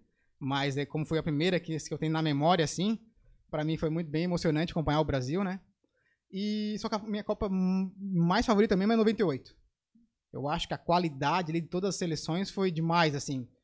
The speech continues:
Tu não, tinha várias seleções que poderiam ser campeãs naquela época, na minha opinião, sabe?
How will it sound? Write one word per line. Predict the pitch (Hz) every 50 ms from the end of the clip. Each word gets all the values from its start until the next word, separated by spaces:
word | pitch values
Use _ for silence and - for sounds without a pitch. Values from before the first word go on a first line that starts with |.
| _ _ _
Tu | - 151
não, | 156 156 156 156 156 156 156 151 151 139 147 - _ - _ _
tinha | - 175 160
várias | 143 143 160 190 214 202
seleções | - 196 185 - - 196 202 -
que |
poderiam | - 185 180 160 170 214 220
ser | - 214 185
campeãs | - 190 180 - 185 185 170 151
naquela | 165 - 165 156 151
época, | 147 135 - 139
na | 135
minha | 143 147 147
opinião, | - 151 147 156 165 156
sabe? | - - 139 160 165 170